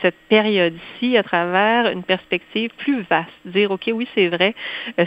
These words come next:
ça fait depuis mars dernier que notre vie a été complètement chamboulée. Euh, la vôtre aussi, c'est clair, en parlant des, des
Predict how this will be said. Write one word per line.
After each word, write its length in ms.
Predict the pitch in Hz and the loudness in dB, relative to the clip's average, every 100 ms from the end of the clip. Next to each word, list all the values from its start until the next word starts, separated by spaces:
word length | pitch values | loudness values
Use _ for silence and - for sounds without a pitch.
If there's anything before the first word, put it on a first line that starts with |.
| - | 0
ça 80 | |
fait 120 | 175 214 | 0 2
depuis 400 | 196 - 208 196 | 0 0 -4 0
mars 280 | 196 220 196 | 0 0 2
dernier 380 | 185 180 196 | 2 2 -2
que 100 | 226 | -2
notre 200 | 196 170 | -2 -4
vie 200 | 170 196 | -6 -2
a 40 | 196 | -2
été 160 | 175 190 | -2 -2
complètement 440 | 190 185 185 190 | -2 -2 -4 -4
chamboulée. 600 | 190 185 175 165 170 196 - - - | -2 -4 -4 -2 -2 -2 -4 -12 -4
Euh, 80 | 175 | 0
la 160 | 170 170 | 2 2
vôtre 320 | 185 202 - | 2 0 -4
aussi, 260 | 180 - 208 | -8 -8 -4
c'est 100 | 190 | -4
clair, 360 | 180 180 196 175 | 0 0 0 0
en 100 | 175 | 0
parlant 280 | 170 170 180 | -2 -2 -2
des, 240 | 175 165 | -2 -2
des 600 | 185 170 165 165 - 185 | -2 -2 0 -4 -6 -8